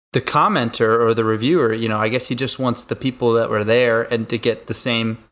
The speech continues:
you know, the views all the time. So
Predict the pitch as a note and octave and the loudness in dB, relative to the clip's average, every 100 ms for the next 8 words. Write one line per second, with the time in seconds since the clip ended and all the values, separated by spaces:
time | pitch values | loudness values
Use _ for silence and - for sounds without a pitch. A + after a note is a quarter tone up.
0 | _ _ _ _ _ B2 G#2+ G#2+ G#2 A#2 | _ _ _ _ _ -4 -2 -4 0 0
1 | C3 A2 G#2+ - - _ A#2 A2 A2 B2+ | 2 0 -6 -12 -20 _ 0 0 -2 -2
2 | B2 G#2+ G#2 - B2+ G#2+ | 0 -2 -4 0 0 0